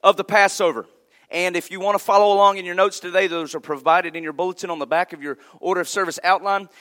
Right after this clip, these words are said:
And I wanna start off reading, uh, uh, a, a fair portion of Scripture. It's Exodus twelve, one through thirty, but, uh, it's a pretty good portion, but also has a pretty good author. So I think we're gonna be okay.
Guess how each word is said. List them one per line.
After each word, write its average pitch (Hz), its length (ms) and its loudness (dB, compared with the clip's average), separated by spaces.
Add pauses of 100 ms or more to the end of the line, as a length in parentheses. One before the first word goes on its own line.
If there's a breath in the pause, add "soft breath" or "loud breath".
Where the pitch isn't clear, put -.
(140 soft breath)
And 160 100 -4
I 185 60 2
wanna 202 160 -2
start 196 400 0
off 185 320 4 (160 soft breath)
reading, 196 460 -4 (140 loud breath)
uh, 165 240 4
uh, 151 260 4 (420 soft breath)
a, 185 240 4
a 185 40 2
fair 247 280 4
portion 226 360 -2
of 180 100 -8
Scripture. 214 440 -4
It's 165 140 -8
Exodus 185 360 -4
twelve, 190 300 -2
one 185 180 -6
through 185 180 -10
thirty, 196 420 -2 (280 soft breath)
but, 165 200 -2
uh, 160 100 -2
it's 170 140 -8
a 175 40 -12
pretty 202 220 -4
good 190 180 -4
portion, 190 380 -6
but 165 140 2
also 170 300 0
has 156 180 -2
a 151 40 -8
pretty 160 280 -8
good 147 240 -6
author. 156 420 2 (160 soft breath)
So - 160 -4
I 135 60 2
think 170 220 -10
we're 156 60 -8
gonna 151 200 -6
be 147 180 -4
okay. 139 380 -4